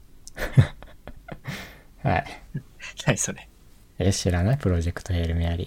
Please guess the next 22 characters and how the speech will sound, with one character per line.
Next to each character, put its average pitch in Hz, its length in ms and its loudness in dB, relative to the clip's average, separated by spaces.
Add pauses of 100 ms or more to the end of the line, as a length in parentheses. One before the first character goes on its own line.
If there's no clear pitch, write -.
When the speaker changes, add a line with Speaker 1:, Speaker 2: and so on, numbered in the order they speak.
Speaker 1:
ー。 - 140 -4
何、 92 320 0
何 98 180 2
回 92 180 0
か - 120 -6
話 - 240 -8
し - 20 -12
た 123 80 -8
け - 140 -8
ど。 143 100 -10 (640)
Speaker 2:
え？ 139 80 -2
Speaker 1:
一 180 180 0
番 85 220 0
面 98 220 2
白 87 240 2
い 85 40 0
っ - 20 -6
て - 120 -14
言 - 100 -8
っ - 40 -20
て - 140 -20
た - 220 -4